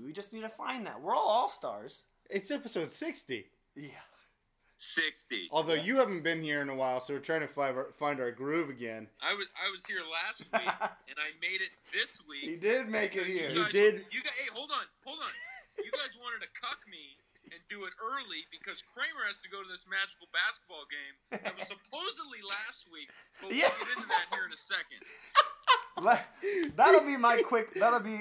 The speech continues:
Speaker 1: it's not even a ransom thought, but it's embarrassing. Last week
Speaker 2: Tell a story.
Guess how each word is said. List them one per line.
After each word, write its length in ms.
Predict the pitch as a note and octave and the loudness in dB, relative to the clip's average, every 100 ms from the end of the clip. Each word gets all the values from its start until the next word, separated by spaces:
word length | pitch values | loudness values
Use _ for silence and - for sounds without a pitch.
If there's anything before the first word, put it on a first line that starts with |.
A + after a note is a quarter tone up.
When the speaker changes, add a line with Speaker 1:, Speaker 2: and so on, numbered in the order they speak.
| - | -6
Speaker 1:
it's 140 | F#3+ - | -4 4
not 140 | G#3 | 4
even 160 | G3+ F#3 | 4 0
a 60 | F3 | 0
ransom 340 | D#3+ D#3 D3 | 0 -2 -6
thought, 320 | C3 C#3+ C3 | 2 2 2
but 80 | D3 | -4
it's 260 | E3 D#3 D3 | -8 -10 -8
embarrassing. 580 | C#3 C3 B2 - A2+ A2 _ _ - | -6 -4 -6 -10 -14 -16 _ _ -14
Last 400 | B2 F3+ G#3+ G#3 | 2 6 6 4
week 220 | D#3+ D3+ | -2 -2
Speaker 2:
Tell 160 | D3 B3 | 4 4
a 60 | F#3+ | 4
story. 420 | - D#3+ B2 | 2 2 2